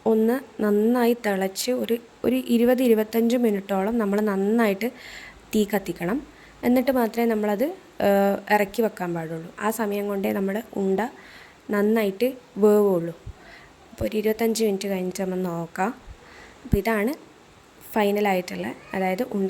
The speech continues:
നന്നായി വെന്ത് കഴിഞ്ഞിട്ടാകുമ്പോൾ നമ്മളൊന്ന് കുറച്ച് പാത്രത്തിൻ്റെ മൂടി ഒന്ന് തുറന്ന് വെക്കണം. കാരണം കുറച്ചൊന്ന്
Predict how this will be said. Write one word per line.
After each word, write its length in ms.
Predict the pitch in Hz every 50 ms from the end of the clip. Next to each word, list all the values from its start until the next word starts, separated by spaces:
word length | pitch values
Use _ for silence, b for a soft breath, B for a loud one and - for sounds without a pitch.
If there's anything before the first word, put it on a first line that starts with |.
| 202 196 190
നന്നായി 360 | 185 185 190 202 214 208 208 185 185
വെന്ത് 240 | 180 180 180 180 202 196
കഴിഞ്ഞിട്ടാകുമ്പോൾ 420 | 180 175 175 170 180 180 196 196
നമ്മളൊന്ന് 380 | 190 185 190 190 185 185 196 226 226 -
കുറച്ച് 280 | 196 180 180 - - 214 -
പാത്രത്തിൻ്റെ 960 | 185 180 180 - 202 214 233 - - - - - - - - - 214 202 208 208 202
മൂടി 220 | 196 196 196 196 214
ഒന്ന് 120 | 190 196 190 190
തുറന്ന് 320 | 180 180 180 180 190 214 220
വെക്കണം. 340 | 190 - - - 175 185 226 - - -
കാരണം 240 | 208 196 202 214 202 -
കുറച്ചൊന്ന് 480 | 208 202 202 - - - 247 240 233